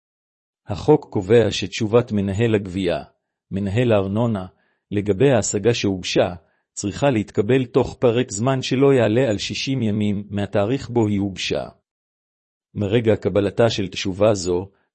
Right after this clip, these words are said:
באם היא אינה לשביעות רצונו של המבקש, הוא רשאי להתקדם לשלב הבא בתהליך הערעור בארנונה, והוא הגשת ערר לוועדת ערעורים של הרשות המקומית או העירייה. ניתן לעשות זאת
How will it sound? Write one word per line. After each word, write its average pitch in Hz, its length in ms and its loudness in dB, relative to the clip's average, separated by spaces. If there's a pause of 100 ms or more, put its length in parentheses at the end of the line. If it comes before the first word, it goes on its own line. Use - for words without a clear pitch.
(100)
באם 117 260 2
היא 120 160 0
אינה 123 240 2
לשביעות 120 560 -2
רצונו 110 420 0
של 110 200 -2
המבקש, 95 760 -2 (360)
הוא 101 180 0
רשאי 143 280 2
להתקדם 113 560 0
לשלב 101 460 0
הבא 113 280 4
בתהליך 104 540 0
הערעור 110 420 0
בארנונה, 101 600 0 (420)
והוא 110 240 2
הגשת 107 440 0
ערר 123 220 2
לוועדת 104 540 0
ערעורים 113 420 0
של 107 180 0
הרשות 101 340 -2
המקומית 110 680 -4
או 123 140 2
העירייה. 92 440 -2 (1040)
ניתן 151 320 0
לעשות 110 440 2
זאת 110 260 2